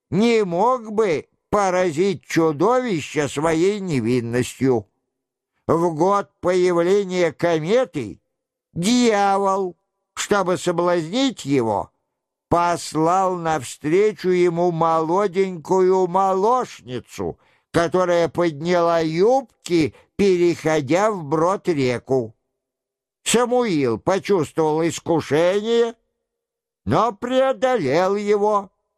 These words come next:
Однако дьявол, неутомимый в своих кознях, послал ему во сне образ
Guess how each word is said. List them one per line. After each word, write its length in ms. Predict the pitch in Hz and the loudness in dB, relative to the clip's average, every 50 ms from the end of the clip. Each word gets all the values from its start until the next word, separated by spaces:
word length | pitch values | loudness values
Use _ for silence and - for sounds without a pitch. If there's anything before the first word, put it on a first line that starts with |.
| _ _ _ _ _ _ _ _ _ _ - | _ _ _ _ _ _ _ _ _ _ -4
Однако 1080 | - 104 120 131 143 143 135 117 110 113 120 131 151 165 175 165 - - 165 165 165 | -2 0 0 2 0 -2 -4 -6 -8 -6 -2 -2 0 0 -2 -2 -4 -2 -2 -2 -2
дьявол, 1000 | 135 113 113 113 107 120 131 170 190 202 214 220 208 196 156 131 101 - - _ _ _ _ _ _ _ _ - | -4 -6 -6 -4 -2 0 2 2 2 2 0 0 0 -2 -4 -4 -6 -8 -12 _ _ _ _ _ _ _ _ -8
неутомимый 1600 | - 151 175 185 208 220 233 233 233 233 233 233 190 - - 208 208 226 226 208 196 185 208 247 254 247 233 220 226 220 214 196 | -4 -2 0 2 4 4 4 4 2 2 0 -2 -4 -2 -2 0 0 0 0 -2 -4 -6 -4 -2 0 0 0 0 0 0 0 -2
в 100 | 147 - | -4 -6
своих 600 | - - 165 175 180 185 208 233 220 - - - | -6 -2 0 0 2 2 0 0 -2 -2 -4 -8
кознях, 840 | - - 160 214 247 254 254 247 220 196 202 196 165 127 - _ _ _ _ _ _ _ _ _ _ _ _ _ _ _ _ - | -4 0 0 2 2 0 -2 -4 -6 -6 -4 -4 -4 -4 -4 _ _ _ _ _ _ _ _ _ _ _ _ _ _ _ _ -4
послал 880 | - 160 165 170 170 - - - - 151 151 156 165 185 196 190 190 185 | -2 0 0 0 -2 -4 -8 -8 -4 -2 0 2 2 2 0 0 -2 -4
ему 640 | 180 170 165 175 180 180 170 165 175 196 202 190 170 | -4 -6 -2 0 0 0 0 0 0 2 2 2 2
во 320 | 143 160 180 185 180 165 | 0 0 0 0 0 -2
сне 880 | 127 - - - 147 185 202 220 240 247 247 233 208 170 127 95 82 - _ _ _ _ _ _ _ _ _ _ | -4 -8 -12 -12 -8 -6 -4 0 2 2 2 2 0 -2 -4 -6 -8 -12 _ _ _ _ _ _ _ _ _ _
образ 960 | - 202 220 226 233 247 254 254 220 196 240 240 226 247 240 240 - - - - | 0 2 2 4 4 4 2 2 0 0 -2 -2 0 0 -2 -2 -4 -6 -10 -16